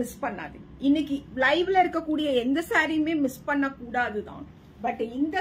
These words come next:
சாரீஸ் வந்து, அஹ், அப்படியே இது டபுள் லேயர் போட்டிருக்கேன். இருந்தாலும் கூட என்னால இவ்ளோ சீக்கிரமா இப்படியெல்லாம் குவாலிட்டியோட ஒரு ப-, ஃபிளீட்ஸ வந்து மேக் பண்ண முடியுது.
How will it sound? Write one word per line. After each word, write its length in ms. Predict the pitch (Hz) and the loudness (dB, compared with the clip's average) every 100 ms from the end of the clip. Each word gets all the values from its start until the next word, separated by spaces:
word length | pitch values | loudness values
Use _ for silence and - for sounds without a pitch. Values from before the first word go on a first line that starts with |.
| 427 | -2
சாரீஸ் 500 | 349 302 349 403 359 277 | -2 0 0 0 -4 -4
வந்து, 280 | 269 277 302 370 359 - | -6 -4 -4 -4 -6 -6
அஹ், 200 | 214 208 - - 208 | -6 -6 -8 -8 -8
அப்படியே 400 | - 302 359 - | -4 -4 -4 -4
இது 100 | 220 208 | -4 -4
டபுள் 260 | 254 247 330 320 | -6 -4 0 2
லேயர் 300 | 339 370 - | 2 0 -6
போட்டிருக்கேன். 560 | 302 302 285 285 262 - - - - | -6 -6 -6 -10 -8 -10 -14 -20 -12
இருந்தாலும் 520 | 254 285 302 330 403 427 | -4 -2 0 -2 -2 -6
கூட 200 | 359 302 339 294 | -4 -2 -2 -2
என்னால 260 | 254 269 285 294 | -6 -6 -4 -6
இவ்ளோ 320 | 220 233 302 359 | -6 -4 -2 -2
சீக்கிரமா 720 | - 302 302 302 294 277 277 302 | -4 -2 -2 -2 -6 -6 -4 -6
இப்படியெல்லாம் 560 | - 220 226 233 262 311 - | -6 -6 -6 -4 -6 -8 -6
குவாலிட்டியோட 840 | 240 233 262 269 - 254 247 247 311 415 - - 196 | -4 -2 -4 -8 -12 -6 -4 -2 -4 -6 -12 -12 -6
ஒரு 100 | 208 - | -6 -4
ப-, 220 | 220 196 - - | -4 -4 -8 -10
ஃபிளீட்ஸ 400 | - 294 302 - 277 | -2 0 0 -2 -6
வந்து 160 | 226 247 233 | -6 -8 -6
மேக் 200 | 214 214 - | -6 -6 -8
பண்ண 140 | 202 190 | -10 -10
முடியுது. 360 | 160 - - - | -16 -18 -18 -18